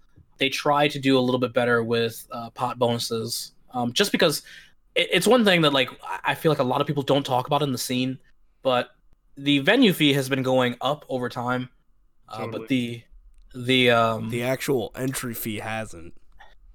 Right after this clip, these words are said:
Speaker 1: the entry fee hasn't, and the, uh, the pot bonuses sometimes haven't either. And that's a weird thing, 'cause I, I understand inflation, right? Like, there, there are times where, like, there are certain tournaments that,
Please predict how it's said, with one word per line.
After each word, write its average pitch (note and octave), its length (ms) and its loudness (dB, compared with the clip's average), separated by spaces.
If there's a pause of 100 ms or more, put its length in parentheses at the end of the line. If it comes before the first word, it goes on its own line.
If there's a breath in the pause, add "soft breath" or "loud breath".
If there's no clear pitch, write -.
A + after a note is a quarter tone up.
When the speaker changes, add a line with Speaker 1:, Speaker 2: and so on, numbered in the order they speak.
(100)
Speaker 1:
the A#2+ 140 -8
entry F#3+ 260 2
fee D#3 200 2
hasn't, B2 540 -2 (640)
and B2+ 560 0
the, A#2+ 640 -4 (240)
uh, G#2+ 440 -10 (400)
the B2+ 140 -4
pot C#3+ 260 0
bonuses B2 420 0
sometimes A#2 400 0
haven't A#2 440 -4 (220)
either. A2 480 -4 (360 soft breath)
And B2+ 200 2
that's E3 240 2
a E3 60 4
weird C3+ 420 2
thing, B2+ 220 2
'cause D3 160 -2
I, E3 140 0
I F3 260 -2 (220)
understand A3+ 340 4
inflation, C#3 560 0 (160)
right? C#3+ 240 -2
Like, C#3 140 -2
there, C#3 400 4 (380 soft breath)
there D3 100 2
are C#3+ 40 2
times C#3+ 400 -4
where, A#2+ 580 -2
like, B2+ 160 -10
there B2+ 100 0
are A#2+ 40 -4
certain B2+ 260 -4
tournaments B2 520 -4
that, A#2 360 -4